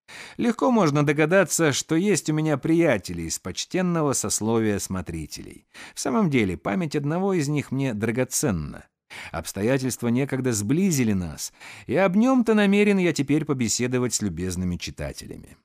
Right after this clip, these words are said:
В одна тысяча восемьсот шестнадцатом году, в мае месяце, случилось мне проезжать через Энскую губернию по тракту, ныне уничтоженному. Находился я в мелком чине,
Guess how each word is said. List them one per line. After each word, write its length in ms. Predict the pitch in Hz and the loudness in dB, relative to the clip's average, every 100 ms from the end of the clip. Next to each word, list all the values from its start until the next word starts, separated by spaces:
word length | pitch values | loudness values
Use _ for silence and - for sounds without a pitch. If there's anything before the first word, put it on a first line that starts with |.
| - | -10
В 80 | 87 | -6
одна 180 | 170 214 | -2 0
тысяча 420 | 262 226 202 185 | 0 -2 -2 -2
восемьсот 480 | 156 156 143 180 - | -2 -2 -2 -4 -2
шестнадцатом 720 | 143 - 135 113 107 107 98 | -6 -2 -4 -4 -4 -2 0
году, 420 | 107 147 208 - - - - | -2 -2 -4 -6 -16 -18 -8
в 140 | 107 | -2
мае 360 | 139 143 120 104 | 0 2 2 2
месяце, 640 | 120 208 - 104 - - - | 2 0 -2 -6 -10 -12 -12
случилось 600 | - 165 214 269 247 - | -6 -4 -2 0 0 0
мне 140 | 202 | -2
проезжать 640 | 185 170 165 143 214 208 | 0 0 0 0 0 -2
через 340 | - 185 160 - | -2 -2 0 -2
Энскую 500 | 185 190 - - 175 | -2 -2 -4 -2 -2
губернию 720 | 156 156 117 92 85 78 71 69 | 0 0 2 0 -2 -6 -8 -4
по 140 | 180 | -4
тракту, 580 | - 110 95 - - 85 | -2 -2 -2 -6 -10 -4
ныне 480 | 104 196 196 190 - | 0 2 2 0 -2
уничтоженному. 1160 | 131 139 - - 95 76 69 65 62 58 55 - _ _ _ | -2 -2 -4 -6 -6 -6 -8 -10 -12 -14 -16 -20 _ _ _
Находился 640 | 117 160 226 233 277 - 139 | -4 -2 0 2 2 2 2
я 200 | 127 120 | 2 2
в 80 | 107 | 2
мелком 540 | 147 135 101 104 107 | 2 2 2 0 -2
чине, 520 | - 262 254 233 202 | 0 0 2 2 0